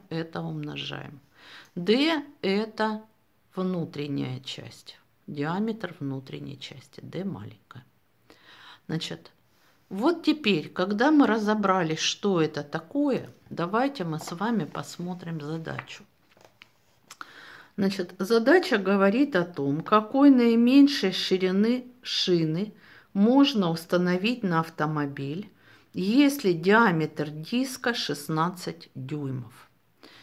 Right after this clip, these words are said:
Итак, диск на шестнадцать дюймов. Вот они, да? Значит, мы с вами смотрим таблицу. Если ширина шины сто шестьдесят пять,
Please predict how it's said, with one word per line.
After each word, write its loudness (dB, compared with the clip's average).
Итак, 0
диск -2
на 0
шестнадцать -2
дюймов. -2
Вот -4
они, -12
да? -6
Значит, -10
мы 2
с -4
вами 2
смотрим -6
таблицу. -8
Если 0
ширина 0
шины -4
сто -2
шестьдесят -6
пять, -2